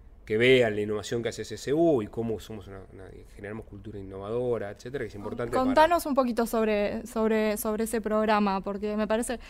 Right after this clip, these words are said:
Speaker 2: sumamente interesante. Es una,
Speaker 1: Bueno,
Speaker 2: realmente
Speaker 1: es,
Speaker 2: es una
Speaker 1: es
Speaker 2: puerta de
Speaker 1: el,
Speaker 2: entrada para
Speaker 1: el, sí, el formato es más o menos similar a la que conté, Puertas para Adentro, pero lo que hacemos es convocar, este, a-, afuera ideas y, y, y con eso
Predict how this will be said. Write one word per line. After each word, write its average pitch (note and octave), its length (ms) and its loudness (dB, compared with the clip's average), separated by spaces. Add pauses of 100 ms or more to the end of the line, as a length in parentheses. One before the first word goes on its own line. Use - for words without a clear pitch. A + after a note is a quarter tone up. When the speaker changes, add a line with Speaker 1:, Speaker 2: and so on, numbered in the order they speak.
(100)
Speaker 2:
sumamente A#3+ 440 4
interesante. G3+ 760 0
Es A#3 160 -2
una, A#3 200 2
Speaker 1:
Bueno, A3+ 320 6
Speaker 2:
realmente - 180 10
Speaker 1:
es, B3 340 4
Speaker 2:
es - 60 -10
una A3+ 80 4
Speaker 1:
es G#3+ 100 4
Speaker 2:
puerta A3+ 300 4
de D3 80 8
Speaker 1:
el, C#3 60 10
Speaker 2:
entrada C#3 280 8
para C3+ 240 6
Speaker 1:
el, B2+ 400 6
sí, C3 400 0
el C3 500 2 (220)
formato G#3+ 380 4
es D3+ 60 -4
más C#3 240 -2
o - 20 0
menos D#3 160 2
similar C3+ 300 2
a - 20 2
la A#2+ 100 2
que A2 80 -2
conté, A#2 300 0
Puertas A#2 400 -8
para A2 180 0
Adentro, C#3+ 640 2 (560)
pero C3 220 8
lo B2+ 100 8
que B2+ 60 2
hacemos D3 280 4
es B2 100 0
convocar, C#3 920 6
este, G2 640 -4
a-, - 280 -12
afuera C#3+ 380 10
ideas C#3 580 10
y, G2 320 -12
y, F#2+ 400 -10 (960)
y G#2+ 80 -12
con A#2 180 4
eso D3 480 6